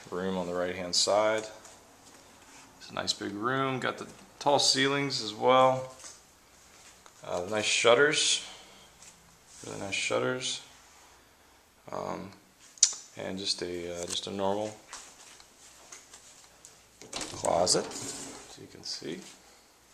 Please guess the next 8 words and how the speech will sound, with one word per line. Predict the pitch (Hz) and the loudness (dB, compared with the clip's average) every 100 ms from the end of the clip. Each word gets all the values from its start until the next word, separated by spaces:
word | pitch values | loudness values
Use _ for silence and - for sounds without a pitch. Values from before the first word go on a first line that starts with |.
| - - - - - - - - - - - - - - | -20 -20 -20 -20 -20 -20 -20 -20 -20 -18 -16 -16 -18 -12
And | 226 - | -6 0
we'll | 135 | 4
walk | 110 113 110 | 8 8 6
through | - 120 117 120 117 | -2 0 0 -2 -6
down | 104 104 | -4 -4
the | 101 | -4
hallway | 101 110 110 110 107 110 | 2 4 4 4 0 -2
here, | 139 190 | -4 -6